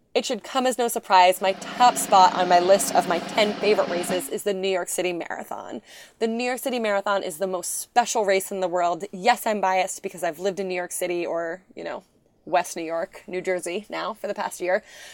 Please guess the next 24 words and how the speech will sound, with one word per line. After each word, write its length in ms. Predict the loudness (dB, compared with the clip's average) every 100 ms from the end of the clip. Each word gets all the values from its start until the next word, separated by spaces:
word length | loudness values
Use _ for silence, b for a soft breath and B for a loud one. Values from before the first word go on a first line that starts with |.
| B
but 140 | 2
I've 180 | 2 2
been 140 | 2 2
in 80 |
the 140 | 0 2
area 300 | 6 6 6
for 140 | 2
almost 300 | -2 -2 -2
ten 240 | -4 -2 -2
years 320 | -6 -6 -6
now, 240 | -6 -6 -6
and 120 | -4
I 400 | -4 -4 -4 -10 -12
just 200 | -14 -14
hold 320 | -2 0 0
this 180 | -2 -2
race 180 | -4 -4
so 280 | -2 -2 -2
near 240 | -4 -4
and 100 | -4
dear 160 | -4 -6
to 100 | -6
my 120 | -6
heart. 320 | -2 -2